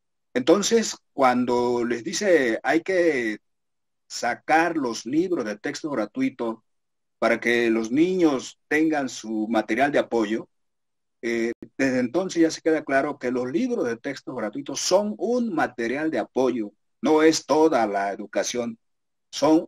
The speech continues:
un material de apoyo didáctico, fundamentalmente. Entonces, esa fue, yo creo que la principal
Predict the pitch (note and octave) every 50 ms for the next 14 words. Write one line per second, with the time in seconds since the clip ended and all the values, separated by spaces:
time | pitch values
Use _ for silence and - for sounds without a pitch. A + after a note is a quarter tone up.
0 | - _ _ F3 F#3+ G#3 G#3+ G#3 F3+ D3+ A#2+ A2 - A#2 A2+ A#2+ B2+ C#3 C#3 B2
1 | G#2 G2+ - C3+ C#3 C#3 D3+ D3+ D3 B2+ A2 G#2+ G2+ G#2 G#2+ G#2+ A2 - - _
2 | _ _ _ _ _ _ - - _ - F#2+ F#2 F#2 F#2 F#2+ F#2 - G#2 G2 F#2+
3 | F#2+ F#2+ F2+ - _ _ _ _ _ _ _ _ _ _ _ _ _ _ _ _
4 | _ _ - B2+ B2 C#3+ D3+ D#3 D#3 D#3+ E3 E3+ E3 - - - _ _ _ _
5 | _ _ C#3 D3+ D3+ - F#3+ E3+ - - - A#2+ C3 C#3+ D#3+ F3 F3+ F#3 G3+ -
6 | _ _ _ _ _ C3 C3+ C3+ - - B2 C3+ C#3+ D3+ D3+ - - A#2+ A2+ A2
7 | - - A2 G#2+ G#2 - G#2+ - - A#2+ C3 D3 C#3+